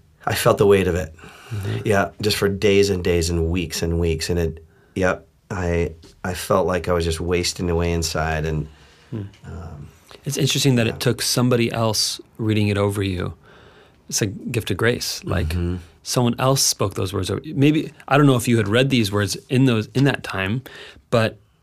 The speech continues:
Speaker 2: um, I doubt it would have had the same effect as someone else giving that, speaking that word over you
Speaker 1: Mm-hmm.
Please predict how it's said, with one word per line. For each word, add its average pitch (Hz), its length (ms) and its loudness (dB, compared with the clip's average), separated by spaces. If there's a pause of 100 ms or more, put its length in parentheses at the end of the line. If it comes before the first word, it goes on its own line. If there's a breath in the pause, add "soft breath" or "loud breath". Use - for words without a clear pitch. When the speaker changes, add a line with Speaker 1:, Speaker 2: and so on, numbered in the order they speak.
(420)
Speaker 2:
um, 104 380 -4 (160)
I 117 80 0
doubt 110 260 2
it 113 60 2
would 107 140 2
have 98 80 -4
had 104 160 -2
the 95 80 -4
same 104 200 -2
effect 104 400 -2
as 107 100 -4
someone 113 300 0
else 104 400 0 (260)
giving 110 260 0
that, 98 220 -2 (440)
speaking 117 280 -2
that 104 120 -2
word 101 180 -2
over 101 280 0
you 92 380 -4
Speaker 1:
Mm-hmm. 98 380 0